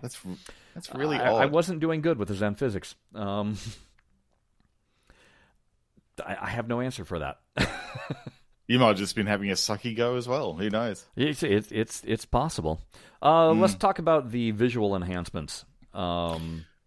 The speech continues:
Speaker 1: Mm.
Speaker 2: there's some subtleties and some not so subtleties that <laughs> go on with the visual enhancements. Uh, one of the subtleties is all of a sudden there is a clear plastic over certain areas of the playfield so that Indy has some place to stand.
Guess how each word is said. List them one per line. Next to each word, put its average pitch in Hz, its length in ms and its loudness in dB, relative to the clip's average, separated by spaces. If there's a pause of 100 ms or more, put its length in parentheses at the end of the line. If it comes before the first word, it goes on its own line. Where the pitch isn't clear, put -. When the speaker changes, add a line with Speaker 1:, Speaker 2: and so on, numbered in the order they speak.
(160)
Speaker 1:
Mm. 95 340 -2
Speaker 2:
there's 147 200 4
some 185 100 -2
subtleties 135 720 2 (260)
and 107 180 0
some 120 160 -4
not 123 220 -2
so 104 100 -4
subtleties 85 640 -4
that 92 160 -8
<laughs> - 60 -6
go 143 200 6
on 104 300 2
with 95 160 -4
the 95 80 -6
visual 87 340 -4
enhancements. 85 580 -10 (320)
Uh, 135 220 2
one 214 240 4
of 339 80 4
the 339 40 0
subtleties 95 600 0 (340)
is 156 220 2
all 165 180 -2
of 202 60 -4
a - 20 -10
sudden 165 260 2
there 160 200 -2
is 156 120 -2
a 143 160 2
clear 160 320 -4
plastic - 580 -6 (260)
over 120 360 -2
certain 127 300 -8
areas 127 220 -8
of 113 100 -12
the 139 80 -12
playfield 107 380 -4
so 110 80 -4
that 104 180 2
Indy 131 200 -2
has 101 200 -2
some 104 140 -8
place 95 180 0
to - 80 -12
stand. - 340 -10